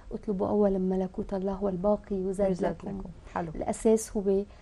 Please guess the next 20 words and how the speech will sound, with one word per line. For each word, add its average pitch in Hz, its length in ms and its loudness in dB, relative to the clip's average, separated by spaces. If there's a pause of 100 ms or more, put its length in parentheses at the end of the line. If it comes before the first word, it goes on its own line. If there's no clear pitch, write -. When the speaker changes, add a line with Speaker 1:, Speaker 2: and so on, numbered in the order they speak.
(120)
Speaker 1:
علاقتنا 196 540 -4
مع 185 400 -4
الله. 202 300 -10 (400)
Speaker 2:
حلو. 170 220 -4
Speaker 1:
هذا 202 200 6
يلي 202 300 6
بيعطي 190 400 0
الفرح، 190 680 -4 (360)
يلي 202 300 6
بيعطينا 190 500 0
الهوية 190 640 0 (340)
الحقيقية 202 580 0
كأبناء 202 500 -2 (120)
لله. - 340 -8 (360)
Speaker 2:
هي 208 180 8
ال-، 196 220 4
الفكرة 180 540 2
كمان 202 420 0
بيصير 180 400 -4
واحد 208 340 0